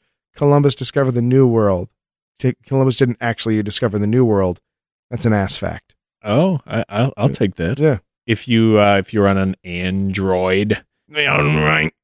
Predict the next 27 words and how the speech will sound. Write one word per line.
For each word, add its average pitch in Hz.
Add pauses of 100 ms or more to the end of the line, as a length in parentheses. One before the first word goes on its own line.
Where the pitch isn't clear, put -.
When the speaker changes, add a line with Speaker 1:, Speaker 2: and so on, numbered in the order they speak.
Speaker 2:
head 156
on 185
over 180
to -
the 160
website 135
and 107
follow 127
the 110
link 117
to 120
the 95
Stitcher. 87
Speaker 1:
Yeah, 143
get 104
Speaker 2:
Get 131
us 135
Speaker 1:
stitched -
up. 165 (160)
Speaker 2:
Get, 127
get, 139
get 143
us 147
on 131
Stitcher 101
and, 92
and 95